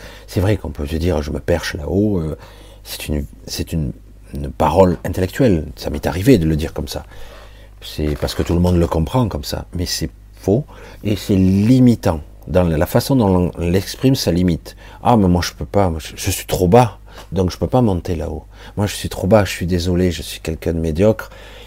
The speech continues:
j'ai pas cette compréhension. Oh, je t'admire, Michel. Tu, non, mais ça n'a rien à voir. Il faut, cette vision limitée n'a rien à voir, et ça n'a rien à voir avec, euh, l'intelligence intellectuelle, quoi. Ça,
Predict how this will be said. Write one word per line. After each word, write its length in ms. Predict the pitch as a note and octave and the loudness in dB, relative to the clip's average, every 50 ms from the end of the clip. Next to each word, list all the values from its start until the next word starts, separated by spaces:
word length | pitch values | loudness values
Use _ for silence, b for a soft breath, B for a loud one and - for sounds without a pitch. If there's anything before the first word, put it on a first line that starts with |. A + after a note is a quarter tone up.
| B | B
j'ai 140 | - - - | -10 -8 -4
pas 160 | - A2+ A2 | -2 0 0
cette 180 | G2+ - F#2 - | 0 -2 -4 -6
compréhension. 480 | - F2 E2+ - - E2+ D#2 - - - | -4 -6 -6 -4 -4 -6 -6 -4 -4 -2
Oh, 240 | F#2+ G2+ G2+ F2+ D#2+ | -2 -2 -2 -4 -6
je 140 | - - - | -10 -14 -14
t'admire, 400 | - D#2 - - G#2 G#2+ G2 F2+ | -12 -12 -10 -6 -6 -4 -4 -4
Michel. 340 | D#2+ D#2 - - - G2 | -6 -8 -8 -6 -6 -8
Tu, 120 | F#2 - - - - - - - | -8 -8 -14 -18 -16 -14 -12 -10
non, 120 | D3 C3 F2+ | -8 -8 -8
mais 220 | D2+ D2 C#2 C2+ - - - | -8 -8 -10 -12 -12 -16 -16
ça 160 | - - - | -16 -14 -12
n'a 80 | - D#2 | -8 -4
rien 120 | G2 A#2+ | -2 0
à 60 | A2+ | 0
voir. 320 | F2+ A#2+ C#3 A#2+ - - - - - B B B B B B B B B B B B B B B B B B B - | 2 0 0 -2 -4 -10 -20 -20 -20 B B B B B B B B B B B B B B B B B B B -6
Il 80 | F#2 | -6
faut, 180 | - - B2+ A2 G2+ - - - - - - - - | -2 2 4 4 4 4 0 -6 -18 -18 -20 -18 -12
cette 320 | - - B2+ A2 - - | -4 -2 -2 0 0 0
vision 480 | F#2+ F2+ G#2+ C#3 C3+ A#2 A#2 B2 A#2 A2 | 0 2 2 2 2 4 4 4 4 4
limitée 480 | G2 F#2+ F#2 F#2 F2+ F2 - C#3 D3+ | 4 4 4 4 2 2 0 -2 0
n'a 120 | C#3+ G2 F#2 | 0 0 -2
rien 380 | - F#2+ G#2+ B2 D#3+ D#3+ D3 | -2 -2 0 2 2 2 2
à 80 | B2+ A2+ | 2 0
voir, 280 | G2 A2+ A#2 G2+ - - | 0 0 -2 -4 -4 -6
et 60 | - | -8
ça 180 | - - E2 D#2+ | -8 -6 -6 -4
n'a 100 | D#2+ E2 | -4 0
rien 160 | G#2 A#2 B2+ | 0 2 2
à 80 | A2 E2+ | 2 2
voir 340 | E2 F#2 G2+ B2 C#3+ A#2+ | 4 4 2 2 2 0
avec, 380 | E2+ E2 F2+ G2 G#2 - - - | 0 2 2 2 2 0 -2 -6
euh, 80 | - - - - B B B B B B B B | -8 -8 -8 -10 B B B B B B B B
l'intelligence 840 | D2+ D#2+ E2 E2 D2+ - E2 D2+ D#2 D#2+ D2+ E2+ F#2+ G2 F#2 - D#2 | -2 -2 -2 -2 -4 -4 -4 -2 -2 -2 0 0 0 0 0 -2 -6
intellectuelle, 720 | D2 D2+ - D2 D2 C#2 - - - A2+ G#2 E2+ D#2 C#2+ | -8 -8 -6 -8 -8 -8 -8 -6 -4 -2 -2 -2 -4 -6
quoi. 140 | - - - | -8 -12 -16
Ça, 160 | - - - | -16 -16 -16